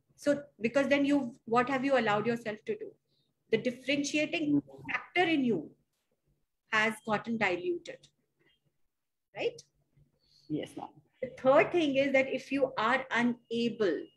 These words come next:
Speaker 1: to differentiate between what you have and what you seek or what you need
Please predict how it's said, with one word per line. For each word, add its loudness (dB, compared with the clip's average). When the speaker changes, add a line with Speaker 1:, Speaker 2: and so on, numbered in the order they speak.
Speaker 1:
to 0
differentiate 2
between 2
what 4
you 4
have 4
and 2
what 0
you -2
seek -2
or 2
what 0
you 2
need 2